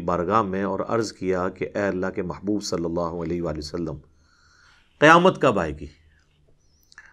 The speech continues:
तो आपने फरमाया, "तूने क़यामत के लिए कोई तैयारी भी की हुई है?" तो उसने अर्ज़ किया कि "तैयारी तो मेरी इतनी ज़्यादा नहीं है, बस मोटा मोटा दीन जो फ़राइज़ है उसमें पाबंदी करता हूँ,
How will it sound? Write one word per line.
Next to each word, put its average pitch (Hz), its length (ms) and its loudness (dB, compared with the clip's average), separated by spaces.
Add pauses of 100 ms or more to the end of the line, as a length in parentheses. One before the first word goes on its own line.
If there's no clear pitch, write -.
(240)
तो 135 80 4
आपने 127 240 6
फरमाया, 127 360 4
"तूने 127 300 0
क़यामत 120 360 0
के 131 100 -4
लिए 123 140 2
कोई 117 120 0
तैयारी 117 300 6
भी 135 140 0
की 127 180 -2
हुई 113 180 -2
है?" 87 140 -4 (1900)
तो - 80 -8
उसने 123 280 -2
अर्ज़ 117 220 2
किया 110 340 4
कि 101 160 0 (1200)
"तैयारी 107 220 6
तो 113 140 0
मेरी 110 220 2
इतनी 110 180 -6
ज़्यादा 107 260 6
नहीं 143 180 2
है, 147 100 2
बस 127 280 4
मोटा 123 280 6
मोटा 131 240 4
दीन 123 280 0
जो 120 180 4
फ़राइज़ 113 440 6
है 117 80 4
उसमें 110 320 -2
पाबंदी 104 380 0
करता 107 280 2
हूँ, 117 100 -6